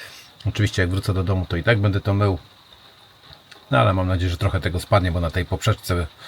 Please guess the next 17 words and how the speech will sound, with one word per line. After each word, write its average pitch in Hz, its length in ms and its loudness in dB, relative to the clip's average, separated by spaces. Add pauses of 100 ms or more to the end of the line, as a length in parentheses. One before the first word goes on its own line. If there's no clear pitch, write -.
(360)
e, - 40 -4
e, 87 500 -4
od, 87 380 -4
e, 87 640 -4
movera 95 500 2 (520)
to - 100 -2
jest 90 140 0
chyba 104 260 4
z - 320 -8
pięć - 280 4
centymetrów 101 640 2
takiej 101 300 -2
gliny. 92 320 -2 (640)
No 135 100 -2
ale 98 300 0 (260)
wytrzęsie, 104 500 0
spadnie. 73 380 -2